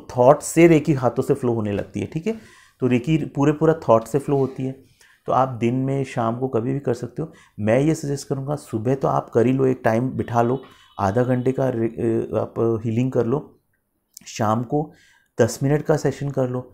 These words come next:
ठीक है। सोने से पहले अगर आप रेकी हीलिंग करते करते सोओगे तो बहुत अच्छा है, ठीक है, बहुत अच्छे से आपको नींद आएगी, तो वो भी आप कर सकते हो,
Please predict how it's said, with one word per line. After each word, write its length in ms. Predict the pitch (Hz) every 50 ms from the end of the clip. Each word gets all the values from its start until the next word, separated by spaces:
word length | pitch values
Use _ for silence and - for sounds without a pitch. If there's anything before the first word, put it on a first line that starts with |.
| - - _ _ -
ठीक 140 | 139 143 185
है। 80 | 165
सोने 340 | 139 - - 120 113 117 131
से 120 | 135 156
पहले 280 | 147 - 127 120 123 131
अगर 180 | 135 135 135 135
आप 140 | 135 135
रेकी 240 | 123 117 113 - 131
हीलिंग 260 | 123 123 120 127 131 131
करते 300 | 127 117 110 - 143 147
करते 400 | 147 - 123 117 120 - 170 170
सोओगे 480 | 175 - 160 156 170 170 170 165 123 104 - - - _ _ _ _ -
तो 60 | 143 135
बहुत 280 | 139 156 143 170 180
अच्छा 280 | 180 170 175 - 175 156
है, 160 | 151 143 - - _ _ _ _ _ -
ठीक 140 | 160 170
है, 240 | 190 180 165 - - - - - _ -
बहुत 320 | 110 107 117 139 165 165
अच्छे 200 | 147 - - 151
से 140 | 151 - 160
आपको 220 | 147 147 - 165 151
नींद 280 | 131 131 139 143 139
आएगी, 260 | 139 131 127 127 135 135 - - _ _ _ _ -
तो 60 | 110 104
वो 180 | 104 107 117
भी 100 | 120 135
आप 140 | 127 127 -
कर 100 | - 117
सकते 360 | 113 - 123 113 - - -
हो, 60 | 113